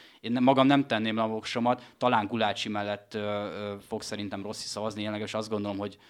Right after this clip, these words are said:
hogy talán ő kapja meg a, a, az első mérkőzést, aztán ki tudja.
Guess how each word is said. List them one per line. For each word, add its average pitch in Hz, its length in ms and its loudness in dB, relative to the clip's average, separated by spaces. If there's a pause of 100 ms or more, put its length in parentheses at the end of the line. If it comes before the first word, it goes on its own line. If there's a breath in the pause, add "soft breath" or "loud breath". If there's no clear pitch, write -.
(140)
hogy 98 120 -8
talán 107 260 0
ő 104 100 -4
kapja 98 280 -8
meg 95 160 -8
a, 95 500 -4
a, 92 360 -4
az 92 180 -10
első 101 260 -4
mérkőzést, 123 720 -2
aztán 107 680 -4
ki - 100 -14
tudja. 85 420 -12